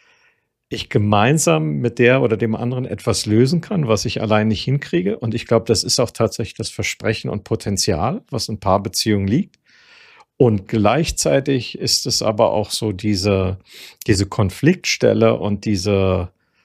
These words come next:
ähm, diese Kann-Bruchstelle, nicht Soll-Bruchstelle, sondern eine Kann-Bruchstelle,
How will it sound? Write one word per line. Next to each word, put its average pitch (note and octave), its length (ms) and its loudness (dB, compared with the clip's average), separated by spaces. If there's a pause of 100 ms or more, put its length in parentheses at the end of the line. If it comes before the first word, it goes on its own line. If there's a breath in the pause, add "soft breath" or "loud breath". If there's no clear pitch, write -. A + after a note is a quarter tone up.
(520)
ähm, F#2+ 240 -2
diese G2+ 240 -2
Kann-Bruchstelle, B2 1500 0
nicht A2 280 -4
Soll-Bruchstelle, A#2+ 1040 -2
sondern G#2 320 -2
eine F#2+ 60 -2
Kann-Bruchstelle, A#2+ 1000 0